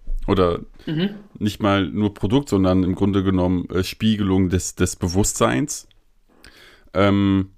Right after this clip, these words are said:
Speaker 1: des menschlichen Bewusstseins, während Marx meint, äh, dass, dass die Religion aber eigentlich nicht in das Weltliche aufgelöst werden müsse, sondern der richtige Schritt wäre, die Religion als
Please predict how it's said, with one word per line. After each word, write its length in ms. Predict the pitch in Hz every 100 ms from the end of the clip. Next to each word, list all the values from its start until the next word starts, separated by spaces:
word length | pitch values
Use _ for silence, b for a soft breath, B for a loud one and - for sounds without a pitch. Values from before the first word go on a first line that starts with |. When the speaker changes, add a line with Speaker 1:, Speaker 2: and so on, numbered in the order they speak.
| _ _ _ _ _ _ _ -
Speaker 1:
des 120 | 95
menschlichen 400 | - 107 117 113
Bewusstseins, 640 | 113 113 120 - 117 117 - B B
während 380 | 101 104 98 - - _ -
Marx 640 | 98 98 123 185 - - - - b b b b b
meint, 720 | 101 101 104 160 226 220 - - - - - _ - - - _ _ -
äh, 400 | 104 117 113 113
dass, 340 | 107 107 110 -
dass 180 | 107 -
die 100 | 110
Religion 480 | 107 98 127 185 160
aber 260 | 104 -
eigentlich 580 | 95 104 107 107 104 - b b b b b
nicht 280 | 110 117 -
in 100 | 110
das 160 | 104 104
Weltliche 360 | 107 110 -
aufgelöst 540 | - 107 - 139 143 -
werden 320 | 135 139 143
müsse, 460 | 143 - 165 165 170 b b -
sondern 720 | - 110 113 113 113 113 107 -
der 120 | 101
richtige 400 | 110 139 151 131
Schritt 360 | 123 - 123 -
wäre, 260 | 117 113 104
die 80 |
Religion 520 | 104 101 95 107 123 123
als 460 | 95 101 98 -